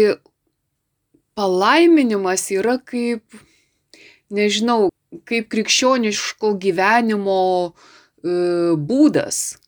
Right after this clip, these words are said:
kad mes turėtume išmokt laimint vieni kitus, linkėdami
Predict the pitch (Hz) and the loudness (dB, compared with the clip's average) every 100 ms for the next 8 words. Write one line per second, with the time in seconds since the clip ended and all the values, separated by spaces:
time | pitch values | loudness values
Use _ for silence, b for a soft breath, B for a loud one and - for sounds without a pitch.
0 | _ - 170 202 220 190 - - 185 233 | _ -12 -10 -6 -2 -2 -4 -6 -2 -2
1 | 247 226 208 196 190 b b b b b | -2 -4 -2 -2 -2 b b b b b
2 | b _ _ - 196 - 214 254 254 202 | b _ _ -4 -2 -2 -2 -4 -4 -2
3 | 196 196 190 185 165 170 180 185 175 143 | 0 0 0 -4 -4 -2 -2 -6 -8 -8
4 | 247 302 - - _ - 185 185 180 220 | -4 -2 -2 -10 _ -14 -10 -8 -2 -2
5 | 214 202 196 190 185 | 2 0 0 -2 -2